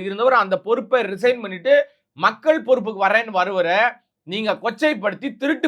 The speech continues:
பழி சுமத்துனீங்க. உங்க கையில தான் சார் இவ்வளவு காலமா அந்த ஒடிசா அரசாங்கம் இருக்கு.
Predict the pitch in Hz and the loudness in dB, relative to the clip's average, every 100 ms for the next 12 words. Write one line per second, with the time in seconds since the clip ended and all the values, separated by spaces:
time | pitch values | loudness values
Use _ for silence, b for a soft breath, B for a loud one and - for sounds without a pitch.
0 | - 220 175 175 170 160 139 110 - _ | -2 -4 -4 -8 -8 -6 -4 -4 -6 _
1 | _ _ _ _ _ _ _ 143 220 254 | _ _ _ _ _ _ _ -2 2 6
2 | 262 269 277 262 254 220 202 180 180 190 | 8 8 6 4 4 4 2 2 0 2
3 | 240 226 226 226 226 208 190 208 220 202 | 4 6 4 4 2 2 -2 -4 0 2
4 | 190 190 185 175 165 | 2 -2 -6 -6 -4